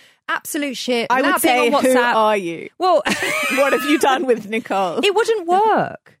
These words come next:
Speaker 1: It wouldn't work. We all came back from Bath, right? Everyone, as we came in,
Speaker 2: Yeah.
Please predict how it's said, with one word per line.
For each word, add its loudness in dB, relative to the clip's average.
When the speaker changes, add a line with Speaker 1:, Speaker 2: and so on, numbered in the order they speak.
Speaker 1:
It -2
wouldn't -6
work. 0
We -2
all 2
came -12
back -6
from -10
Bath, -6
right? -4
Everyone, -4
as -4
we -10
came -6
in, -4
Speaker 2:
Yeah. -2